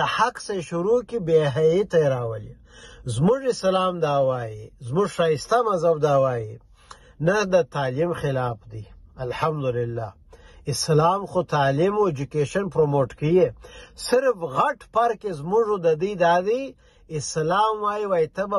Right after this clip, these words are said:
بې حیایي نه کوې د تعلیم پر نامه، ته به د ښځې پر نامه بې حیایي نه سې کولی.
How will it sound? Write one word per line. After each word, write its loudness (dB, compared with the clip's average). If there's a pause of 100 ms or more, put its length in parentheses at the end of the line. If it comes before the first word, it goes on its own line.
بې 0 (120)
حیایي 0
نه 2
کوې 0
د 4 (160)
تعلیم -2
پر -4
نامه، -10 (840)
ته 2
به 2
د -4 (140)
ښځې 2
پر 0 (100)
نامه 2 (100)
بې 0 (100)
حیایي 4
نه 0
سې -4
کولی. -6